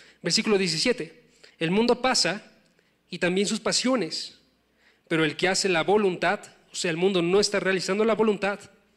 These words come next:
"permanece para siempre". Tenemos dos alientos ahí. Uno, el mundo es limitado, se acaba, no dura, finalmente es vano. Dos,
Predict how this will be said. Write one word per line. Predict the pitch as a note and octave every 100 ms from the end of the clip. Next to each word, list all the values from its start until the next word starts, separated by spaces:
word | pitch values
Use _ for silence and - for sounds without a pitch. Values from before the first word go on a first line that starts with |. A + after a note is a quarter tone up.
| _ _ _ _ _ _ _ _ _ _ _ _ _
"permanece | D#3+ D#3+ E3+ E3
para | E3 C#3
siempre". | C#3+ - - _ _ _ _ -
Tenemos | - E3 F#3
dos | F#3 G3
alientos | F3+ G3 E3+
ahí. | C#3+ C#3 B2 - _ _
Uno, | A3 F#3+ B2+ - _ _ _
el | D3
mundo | D#3+ F#3+ F#3+
es | E3+ - - _
limitado, | D#3+ D#3 F#3 G#3+ G#3+ - _ _
se | -
acaba, | C#3 G#3+ G#3 G#3 - _ _ _ _
no | D3+
dura, | E3+ A3+ A3 F#3+ - - _ _
finalmente | E3 F3 G#3 G#3+ G#3
es | G3+ D#3+
vano. | G#3 A#3 F#3+ - - _ _ _ _ _ _ _
Dos, | F#3 G#3+ - -